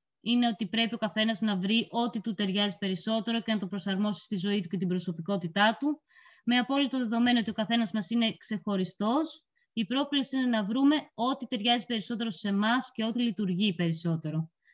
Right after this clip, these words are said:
Ακόμα και μία απλή ανάγνωση του οδηγού θα γίνει αφορμή για σκέψη και εξέλιξη, ειδικά στις πολύ δύσκολες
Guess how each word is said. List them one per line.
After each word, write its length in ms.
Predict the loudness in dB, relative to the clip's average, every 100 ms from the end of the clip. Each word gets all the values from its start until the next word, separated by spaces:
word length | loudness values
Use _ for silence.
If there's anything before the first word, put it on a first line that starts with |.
| _ -6
Ακόμα 500 | -4 0 4 4 4
και 120 | 2
μία 240 | 2 2
απλή 240 | 2 2 2
ανάγνωση 520 | 4 4 2 0 -4
του 140 | -2
οδηγού 480 | 0 0 0 -2 -2
θα 100 | -2
γίνει 260 | 0 0 0
αφορμή 380 | -2 -2 0
για 160 | 0 0
σκέψη 400 | -2 -2 -4 -2
και 80 | -6
εξέλιξη, 580 | -4 -2 -2 -2 -2 0
ειδικά 380 | 0 0 0
στις 220 | 0 -4 -6
πολύ 260 | -2 0
δύσκολες 480 | 0 -2 0 0 -2